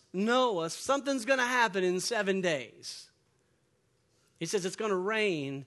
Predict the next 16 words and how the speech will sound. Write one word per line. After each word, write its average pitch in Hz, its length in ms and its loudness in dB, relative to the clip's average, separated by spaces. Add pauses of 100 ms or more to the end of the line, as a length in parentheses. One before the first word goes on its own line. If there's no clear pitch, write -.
(260)
in 143 160 -4
seven 147 400 -4
days. 120 600 -8 (400)
Now, 190 140 4
this 247 260 0
is 214 100 -4
another 233 320 2
aspect 226 520 -2
of 175 80 -2
what 202 180 0
it 202 80 -4
means 214 320 2
to 196 100 -6
walk 208 360 2
with 190 180 -2
God. 170 480 0